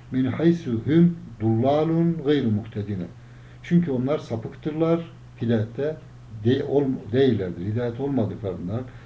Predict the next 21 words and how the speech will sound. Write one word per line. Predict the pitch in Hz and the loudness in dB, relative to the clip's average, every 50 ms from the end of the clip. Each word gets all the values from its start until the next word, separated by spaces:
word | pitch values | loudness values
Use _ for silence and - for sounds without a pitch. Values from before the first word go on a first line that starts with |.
| - - | -14 -8
ve | 117 113 | -8 -8
sapık | 113 - 127 120 151 147 - - | -6 -6 -8 -8 -8 -10 -6 -6
olduklarından | 110 104 101 107 107 - 110 107 113 117 135 143 131 | -6 -6 -6 -8 -8 -6 -4 -2 0 0 -2 -2 -2
dolayı | 110 98 95 98 110 135 143 127 | -2 -2 -2 -4 -4 -4 -6 -6
Cenab-ı | 127 120 123 127 117 95 95 | -4 -4 -4 -2 -2 -4 -6
Hak | 92 90 - | -8 -8 -6
onları | 117 110 101 98 101 120 139 151 151 - - - - - - - - 101 | -4 -4 -4 -4 -4 -4 -6 -6 -8 -10 -18 -20 -20 -20 -20 -16 -8 -2
gayrul | 120 135 135 127 117 120 113 - | 0 0 2 2 0 0 -2 -2
ahya, | - - - - - 123 120 113 113 - - - - - - - - - | -4 -6 -8 -6 -4 -2 -2 -2 -2 -4 -8 -14 -18 -20 -20 -20 -14 -8
yani | 117 117 117 113 110 107 98 - - - - - - | -4 -2 -2 -2 -2 -4 -4 -6 -10 -18 -14 -6 -2
diri | 113 117 123 127 | 0 0 0 0
olmayan | 127 - 139 143 135 120 110 104 107 120 135 151 151 - - - | 0 0 0 2 2 2 2 2 2 0 -2 -4 -8 -12 -10 -6
ölü | 131 127 135 123 | -4 -2 0 2
varlıklara | 110 104 101 98 - - 98 95 110 123 143 147 143 127 | 2 2 0 -2 -4 -6 -6 -4 -4 -2 -2 -2 -4 -2
benzetti. | 110 107 101 90 98 87 - - - - - - - - - - - - - - - - - - - - - - - - - - - | -2 -2 -2 -2 -4 -6 -8 -10 -16 -20 -20 -20 -20 -20 -20 -20 -20 -18 -18 -18 -18 -18 -18 -20 -20 -20 -20 -20 -20 -20 -20 -12 -6
Ve | 120 131 | -2 -2
yestakimu | 143 139 - - 156 139 - 208 208 196 170 143 135 | -2 -2 -2 -4 -4 -2 0 2 4 4 4 4 4
ala | 135 135 139 131 117 | 4 2 0 0 0
haza | 131 160 156 139 117 139 160 170 160 | 0 0 0 0 0 2 2 2 0
fihim | 165 - - 151 147 123 104 120 147 165 170 170 165 - | -2 -4 -4 -2 0 0 0 0 0 0 -2 -2 -2 -4
kavluhu. | - 143 135 117 104 92 82 82 85 | -2 -2 0 0 -2 -2 -6 -8 -12